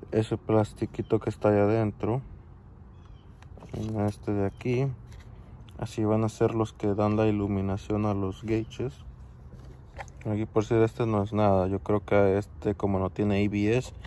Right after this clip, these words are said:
creo que ahí va la luz del A B S, pero está bloqueado. Pero bueno, miren, por si este otro tiene ese plastiquito. Este otro, ahí está ese plástico. Ahí está otro plástico. Ahí está otro.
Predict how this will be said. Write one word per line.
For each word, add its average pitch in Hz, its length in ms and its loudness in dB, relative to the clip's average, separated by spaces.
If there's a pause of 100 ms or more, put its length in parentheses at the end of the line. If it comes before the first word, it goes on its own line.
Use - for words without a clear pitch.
(340)
creo 101 180 4
que 101 120 0
ahí 101 80 6
va 98 180 6
la 95 240 2
luz 98 240 0
del 98 160 -2
A 98 100 2
B 101 220 2
S, 101 160 -2
pero 92 160 -2
está 92 220 -2
bloqueado. 92 640 -2 (1000)
Pero 123 120 6
bueno, 120 200 10
miren, 104 340 6 (320)
por 101 140 -2
si 110 60 2
este 107 340 4
otro 117 260 4
tiene 113 220 2
ese 104 140 -2
plastiquito. 127 840 0 (1400)
Este 104 300 0
otro, 113 300 6
ahí 110 80 10
está 104 240 0
ese - 160 -6
plástico. 147 840 2 (1160)
Ahí 104 100 0
está 101 200 -2
otro - 260 -4
plástico. 131 920 2 (240)
Ahí 95 120 -4
está - 260 -10
otro. 131 640 2